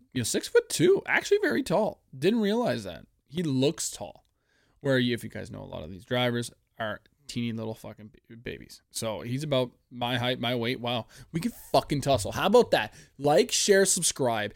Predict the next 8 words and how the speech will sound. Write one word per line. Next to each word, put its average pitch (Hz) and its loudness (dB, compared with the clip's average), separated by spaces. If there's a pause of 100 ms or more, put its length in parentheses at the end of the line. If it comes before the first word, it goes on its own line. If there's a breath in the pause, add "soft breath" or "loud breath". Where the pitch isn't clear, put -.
(160 loud breath)
if 131 -2
you 143 4
wanna 143 0
see 151 0
a 117 2
tussle 180 2 (160 loud breath)
between 127 -2 (460 soft breath)
Eric 160 4